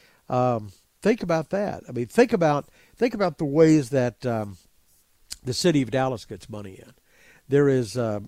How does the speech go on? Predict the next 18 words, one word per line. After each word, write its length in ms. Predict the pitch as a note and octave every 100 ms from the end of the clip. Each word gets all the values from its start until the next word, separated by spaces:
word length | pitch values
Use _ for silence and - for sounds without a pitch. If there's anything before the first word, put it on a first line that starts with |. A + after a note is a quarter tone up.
| -
a 280 | A2 G2+ G#2
hotel 400 | C#3+ E3 D#3+ C#3
occupancy 580 | E3+ - F2+ - - F2+
tax, 480 | G#2+ F2 - - -
which 180 | C#3 C#3+
is 160 | - - _
quite 240 | - F#3
substantial, 540 | - A#2+ E3 F3 D3+ - _ _ _ _ _ -
a-, 300 | B2+ C3 E3+
and 160 | C#3
a 40 | C3+
rental 320 | D3 G#3 E3
car 260 | - A2+ G2
tax, 680 | A2 F2 - - - - -
which 240 | B2+ -
is 220 | B2 G#2 - _ -
quite 240 | F3+ E3+
substantial. 540 | A#2+ - E3+ D#3+ -